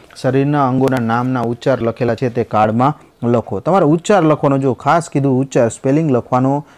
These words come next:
નથી. એક સરસ મજાનું આવું કાર્ડ બનાવો. આ કાર્ડમાં લખ લો હેયર, બીજું કાર્ડ બનાવો,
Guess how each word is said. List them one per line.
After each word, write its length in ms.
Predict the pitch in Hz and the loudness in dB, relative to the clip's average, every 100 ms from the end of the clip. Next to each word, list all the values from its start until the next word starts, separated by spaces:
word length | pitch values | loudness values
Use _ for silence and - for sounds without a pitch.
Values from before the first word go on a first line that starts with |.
| - | -10
નથી. 240 | 143 127 123 | -6 0 0
એક 100 | 127 | 0
સરસ 260 | 147 135 | -2 -2
મજાનું 220 | 139 139 135 | -2 0 0
આવું 160 | 131 | 0
કાર્ડ 240 | 131 127 147 | 2 2 2
બનાવો. 440 | 180 196 113 107 - - - | 0 0 0 -4 -14 -20 -6
આ 80 | - | -4
કાર્ડમાં 320 | 123 135 143 | 0 2 2
લખ 180 | 147 147 | 0 2
લો 140 | 143 117 | 0 0
હેયર, 380 | 123 147 113 - _ _ - | 2 2 0 -4 _ _ -4
બીજું 260 | 139 156 156 | 0 0 2
કાર્ડ 220 | 147 127 | 2 2
બનાવો, 420 | 120 117 110 | 0 0 -2